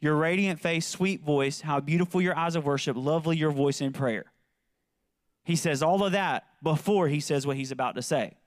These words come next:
So she's already earned how he sees her. Then he says this, "You must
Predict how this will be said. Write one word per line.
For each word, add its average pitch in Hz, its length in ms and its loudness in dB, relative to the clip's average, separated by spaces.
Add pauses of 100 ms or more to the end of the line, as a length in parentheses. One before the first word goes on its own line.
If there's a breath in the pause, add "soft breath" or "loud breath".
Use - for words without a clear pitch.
(120)
So - 120 -4
she's 143 180 0
already 196 280 2
earned 185 260 2
how 147 160 -2
he 151 100 -2
sees 135 260 -2
her. 87 180 -14 (500 soft breath)
Then 196 240 2
he 165 140 6
says 143 260 2
this, 135 420 -2 (480 loud breath)
"You 175 200 2
must 180 640 2